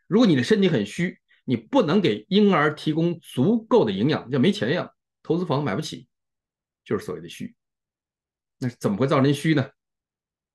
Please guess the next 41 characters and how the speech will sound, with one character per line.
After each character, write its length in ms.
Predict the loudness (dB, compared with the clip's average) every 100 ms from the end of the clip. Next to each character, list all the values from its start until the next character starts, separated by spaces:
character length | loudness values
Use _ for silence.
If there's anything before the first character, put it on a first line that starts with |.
| _ _ _ _ _ _ _ _ _ -6
四 160 | 2
十 60 | 2
岁 180 | 4 2
以 60 |
上 280 | 0 -4 -4 _ _ _ _ _
生 180 | -4 -2
孩 160 | 0
子、 200 | -2 -6 _
高 140 | 0 2
龄 160 | 2
产 180 | 0 -4
妇、 240 | -8 -10 -12 _ _ _ _ _ _ _
长 180 | -2 -2
期 140 | 0
慢 140 | 0
性 140 | 2 0
疲 160 | 2
劳 220 | 2 2 0
的、 140 | -2
用 140 | 0 0
脑 140 | 0
过 180 | 0 0
度 220 | 2 -2
的、 160 | -4 -8
要 140 | -2 -2 -2
月 140 | -4
经 340 | -2 -2 -4 -6 _ _ _ _ _ _ _ _ _ _
这 120 | -8
个 60 | -4
不 100 | -2
调 280 | -2 -2 0
的、 260 | -2 -4 -14
手 300 | -2 2 4
脚 200 | 4 4
冷 280 | 4 0
的、 200 | -8 -10 -2
腰 160 | 0
膝 140 | 0 -2
酸 260 | 0 2
软 220 | 2 -2 -8
的、 180 | -20